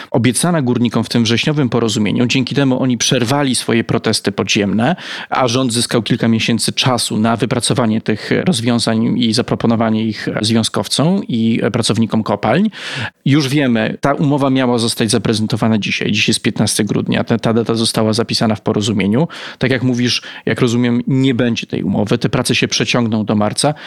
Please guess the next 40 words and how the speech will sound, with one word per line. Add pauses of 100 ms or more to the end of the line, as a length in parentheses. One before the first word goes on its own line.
(300)
Jaki
jest (180)
ciąg
dalszy
tej
historii
tak
naprawdę? (320)
Czego
oczekiwali
związkowcy
po
tej
umowie?
Dlaczego
się
stało
tak,
że (260)
ten
piętnasty
grudnia
nie
został
dotrzymany? (400)
No
i
czy
to
rzeczywiście
się
uda
docisnąć
do
marca?
Czy
to
będzie
już
taki